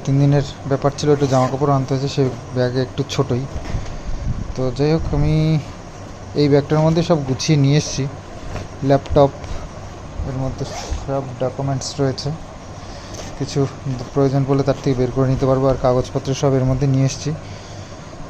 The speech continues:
তো যাই হোক, এই ছবিটাও এর মধ্যেই রেখেছি। এই ছবিটা আমার খুব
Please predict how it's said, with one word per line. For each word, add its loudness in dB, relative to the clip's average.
তো 0
যাই 6
হোক, 4
এই 2
ছবিটাও 4
এর 4
মধ্যেই 4
রেখেছি। 4
এই -6
ছবিটা 2
আমার 2
খুব 2